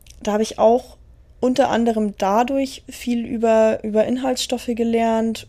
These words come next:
und, ähm, auch über die Qualität von Inhaltsstoffen. Auch die haben ja überhaupt keine Konservierungsstoffe, also keine synthetischen Konservierungsstoffe. Ähm, n-, nichts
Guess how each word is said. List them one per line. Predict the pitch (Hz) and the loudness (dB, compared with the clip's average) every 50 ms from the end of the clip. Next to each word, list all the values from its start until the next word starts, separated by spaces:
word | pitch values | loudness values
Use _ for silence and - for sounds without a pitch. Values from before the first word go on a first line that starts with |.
| - - | -16 -6
und, | - 220 214 214 214 214 214 214 202 - - - - - - - - - - - - - - - - - - - - | -4 -2 0 0 0 0 0 -2 -2 -6 -10 -16 -20 -20 -20 -20 -20 -20 -20 -20 -20 -20 -20 -20 -20 -20 -20 -8 -4
ähm, | 220 214 208 214 208 208 208 208 202 202 202 208 208 233 - - - | -2 0 2 2 2 0 0 0 -2 -2 -2 -4 -6 -8 -12 -2 2
auch | 208 208 196 208 | 4 4 4 2
über | 196 202 | 0 -2
die | 190 196 | -4 -6
Qualität | - - - 190 185 190 190 - - - - 208 208 226 233 - | -8 -6 -4 -2 -2 -4 -6 -8 -8 -2 0 2 2 2 0 -2
von | - 247 240 | -6 -6 -4
Inhaltsstoffen. | - 240 240 226 214 233 226 220 - - - 226 220 214 - 233 220 220 220 214 - - - - - - - - | -4 -4 -4 -4 -2 -4 -4 -4 -4 -6 -6 -6 -6 -6 -6 -6 -6 -6 -6 -8 -10 -18 -20 -20 -20 -20 -10 -8
Auch | 196 190 190 196 196 185 - - - | -6 -4 -2 -2 -4 -4 -8 -14 -20
die | - - - - 214 202 | -20 -12 -6 -4 -4 -2
haben | 202 202 202 | -2 -2 -2
ja | 196 185 - | -2 -2 -2
überhaupt | - 190 196 196 202 - | -2 -4 -4 -4 -6 -8
keine | - - 208 196 196 | -6 -6 -4 -4 -6
Konservierungsstoffe, | - - 202 196 196 190 196 233 254 262 262 247 - - - 226 - - 208 | -6 -8 -8 -6 -6 -4 -2 -2 0 0 -2 -4 -4 -6 -6 -6 -4 -6 -6
also | 196 202 196 | -8 -8 -10
keine | - - 196 190 | -10 -10 -10 -10
synthetischen | - - 185 - 196 190 202 190 196 196 | -10 -10 -10 -10 -10 -10 -8 -10 -8 -10
Konservierungsstoffe. | 190 185 185 185 214 269 302 294 254 - - 240 226 - 233 - - - - - - - - - - - - | -8 -8 -8 -6 -4 -4 -4 -4 -4 -4 -6 -6 -6 -6 -8 -10 -14 -20 -20 -20 -20 -20 -20 -20 -20 -14 -8
Ähm, | - 220 214 214 208 202 202 202 196 196 202 196 196 214 - - - - - _ - - - - _ - | -4 -2 -2 -2 -2 -2 -2 -2 -4 -4 -4 -6 -6 -8 -10 -16 -20 -20 -20 _ -20 -20 -20 -20 _ -14
n-, | - 220 - - | -14 -14 -10 -6
nichts | - 247 254 277 320 370 370 - - - - - - - - - - | -4 -2 0 2 2 0 -2 -4 -10 -14 -14 -12 -10 -8 -8 -10 -12